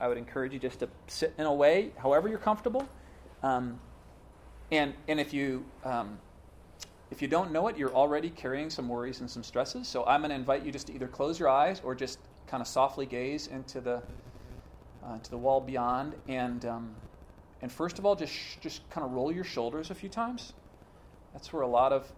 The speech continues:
things just kind of sit dormant.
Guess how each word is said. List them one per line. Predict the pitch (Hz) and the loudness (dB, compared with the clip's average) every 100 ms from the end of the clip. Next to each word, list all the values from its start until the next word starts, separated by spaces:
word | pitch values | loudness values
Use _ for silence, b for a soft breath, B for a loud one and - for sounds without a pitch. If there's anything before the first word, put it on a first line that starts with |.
| - - - - - | -20 -20 -20 -20 -10
things | 139 143 160 | -8 -6 -10
just | - - | -12 -14
kind | - 131 | -8 -6
of | 120 | -6
sit | - - - 139 - - | -8 -10 -6 -6 -8 -8
dormant. | 120 123 175 | -4 -4 -6